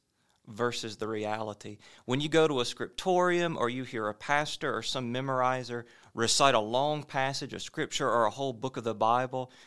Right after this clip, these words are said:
you think, "Man, I, I, I want to do that." You idealize it, and then the reality sets in, and you realize that it's hard work, and I have a busy schedule. And at the same time, we face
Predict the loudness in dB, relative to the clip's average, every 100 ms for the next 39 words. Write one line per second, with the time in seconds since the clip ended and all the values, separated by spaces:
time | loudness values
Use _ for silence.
0 | -20 -16 -8 -6 -4 -6 -6 -2 0 0
1 | 2 2 4 2 2 0 -2 -4 -4 -4
2 | -6 -6 -2 2 2 0 -2 0 0 0
3 | -2 -6 -8 -6 -4 -2 -2 -6 -4 -2
4 | 0 2 4 4 4 -2 -6 -6 -6 -6
5 | -6 -6 -8 -8 -8 -6 -4 -2 -2 -4
6 | -4 -6 -6 0 2 2 0 -2 -4 -10
7 | -20 _ _ -4 -2 0 -4 -6 -8 -8
8 | -10 -6 -4 -4 -6 -10 -14 -18 -6 2
9 | 2 2 0 0 0 2 0 0 0 -4
10 | 0 0 0 0 -6 -8